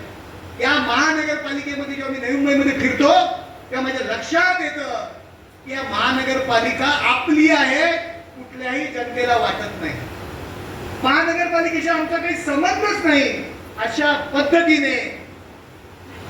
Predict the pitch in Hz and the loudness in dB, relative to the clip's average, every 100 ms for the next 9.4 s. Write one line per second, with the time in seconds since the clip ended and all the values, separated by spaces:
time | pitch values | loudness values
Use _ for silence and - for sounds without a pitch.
0 | - - 208 247 233 240 247 - 220 208 | -12 0 2 4 4 2 2 2 0 2
1 | 233 226 220 156 165 196 202 143 - - | 2 2 0 0 0 0 0 -2 -4 -10
2 | - - - 180 233 233 220 247 285 294 | -12 -12 -8 -2 0 0 2 4 4 2
3 | 302 294 302 311 - - - - - - | 2 4 4 2 -2 -8 -16 -20 -20 -20
4 | - - - - - - - - - - | -20 -20 -20 -20 -20 -20 -16 -14 -12 -6
5 | - 202 247 254 254 254 247 220 220 247 | 0 2 4 4 4 0 0 0 0 -2
6 | 240 - 233 220 226 - 226 226 165 - | -2 -2 -2 -2 -4 -4 -2 0 2 2
7 | 214 247 254 247 247 262 269 262 240 220 | 2 0 -2 -4 -2 0 2 2 0 -2
8 | 233 233 233 208 - 196 240 240 - - | -2 -2 0 0 0 -2 -2 -4 -6 0
9 | 269 330 285 - | 4 4 2 -2